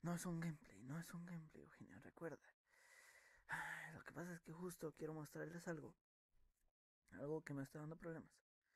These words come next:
Este, estuve grabando, según yo, el episodio de Waka Islands, número diez. Ahorita son las cuatro treinta y ocho, así que justo ya casi me tengo que ir a dormir.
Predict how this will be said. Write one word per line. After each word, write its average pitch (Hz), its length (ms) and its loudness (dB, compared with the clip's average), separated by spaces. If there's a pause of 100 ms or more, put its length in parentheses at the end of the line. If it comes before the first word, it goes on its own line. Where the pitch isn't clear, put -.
(380)
Este, 156 720 0 (680)
estuve 196 320 6
grabando, 185 460 8
según 165 340 2
yo, 165 80 6
el 156 80 4
episodio - 360 2
de 165 40 10
Waka 151 420 6
Islands, 120 320 0 (300)
número 156 340 4
diez. 151 300 0 (760)
Ahorita - 280 -4
son 151 280 2
las 139 180 2
cuatro 139 420 2
treinta 147 320 0
y 147 80 2
ocho, - 200 -8 (220)
así - 140 -20
que 120 220 -2
justo 147 320 -2
ya 131 160 6
casi - 240 -6
me 139 80 -4
tengo 147 180 0
que 151 120 0
ir 151 40 2
a 147 40 2
dormir. 147 280 0